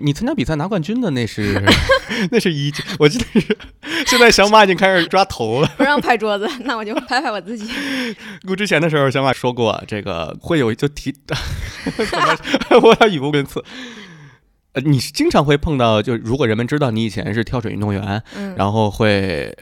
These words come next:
Speaker 1: 呃，就是大家对你的反应会让你觉得，<laughs> 会尴尬吗？还是会怎么样？
Speaker 2: 我会定住，你知道吗？
Speaker 1: 啊，
Speaker 2: 就是
Speaker 1: 就是冠军，就是
Speaker 2: <laughs> 立马就粘在地上那种感觉。
Speaker 1: 啊，是吗？
Speaker 2: 就是还好吧，其实，但有的时候还是会觉得有点儿
Speaker 1: 啊。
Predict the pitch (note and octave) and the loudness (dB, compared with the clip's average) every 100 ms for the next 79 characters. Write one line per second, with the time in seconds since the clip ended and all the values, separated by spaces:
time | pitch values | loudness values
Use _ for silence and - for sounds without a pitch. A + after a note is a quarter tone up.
0 | C#2+ F#2+ G#2 G#2+ A2+ G#2+ A#2 G#2 G#2 - | -10 -8 -6 -4 -4 -2 -4 -4 -2 -4
1 | - G2+ A2+ G2 - - - - - - | -4 -4 -4 -4 -6 -10 -14 -12 -10 -6
2 | - - - - - _ - D3+ D#3 F#3 | -8 -8 -12 -18 -20 _ -6 -4 -4 -4
3 | D3 G#2+ G2+ - G#2+ - A#2 - - F#3+ | -4 -2 -2 -2 -4 -6 -8 -6 -6 -4
4 | C4 G#3+ - _ B3+ G#3+ G3 F#3 D#3 F3+ | -2 -4 -6 _ -8 -8 -8 -10 -6 -6
5 | F#3+ G#2 G2 F#2+ G2+ G2 - B2 A2 A#2+ | -6 -4 -4 -2 -4 -4 -2 0 0 0
6 | B2+ C#3 C#3 A#2 B2+ - A#3+ B3 C4 G3+ | 2 2 2 0 0 -4 -6 -6 -6 -6
7 | F#3 G#3+ A3 A3+ A3+ G#3 G3 F#3 D#3 F3+ | -8 -6 -6 -4 -6 -6 -8 -8 -10 -12
8 | G2 G#2 B2+ D3 A#2+ - - _ _ _ | -10 -8 -8 -8 -8 -10 -14 _ _ _
9 | _ - C4+ A#3+ C4+ - - F3 - G3 | _ -12 -10 -10 -10 -12 -12 -12 -12 -10
10 | G#3 D4 C4 D3+ F3 F#3+ G3 F#3 F#3 A3 | -6 -4 -2 -4 -6 -6 -6 -8 -10 -6
11 | A#3 G3+ D3+ E3+ F3 D#3+ - _ - G#2+ | -6 -6 -8 -10 -12 -14 -18 _ -14 -10
12 | G2+ | -10